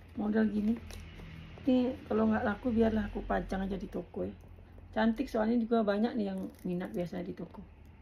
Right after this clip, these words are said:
Enam ratus ribu, Kak, ya. Ini ya sedikit ya kayak ketekan kuku gitu ya, Kak, ya. Nanti coba aku cek itu bisa dirapin apa enggak. Tapi nggak masalah kok itu.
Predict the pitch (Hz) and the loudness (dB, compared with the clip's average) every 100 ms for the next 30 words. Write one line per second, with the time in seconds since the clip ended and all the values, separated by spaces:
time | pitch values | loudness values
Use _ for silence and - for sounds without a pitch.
0 | - - - - - - - 240 254 254 | -20 -20 -20 -20 -20 -20 -2 4 4 4
1 | 269 254 277 226 285 226 220 254 - 262 | 2 2 2 4 2 2 2 0 2 6
2 | 285 285 269 233 233 247 254 247 247 226 | 6 4 2 -2 0 0 0 0 -2 -4
3 | 226 233 226 226 - 233 240 226 196 220 | -2 0 0 -2 0 0 2 0 0 -2
4 | 226 - - - - - - - - 233 | -4 -8 -18 -18 -18 -18 -18 -10 0 2
5 | 262 233 233 - 214 - 226 220 233 220 | 4 2 2 0 -2 -2 -6 -4 -2 -2
6 | - - - - - - - - - - | -4 -10 -10 -10 -10 -14 -14 -12 -12 -14
7 | - - - 190 196 202 196 202 202 214 | -16 -18 -8 -6 -2 -2 0 0 0 0
8 | 214 190 208 196 180 170 170 - - - | -4 -2 -2 -2 -6 -6 -6 -8 -14 -20
9 | - - - - - - 254 240 - 196 | -20 -20 -16 -14 -14 -8 -2 -2 -2 -4
10 | 208 208 208 233 220 | -4 -4 -6 -10 -10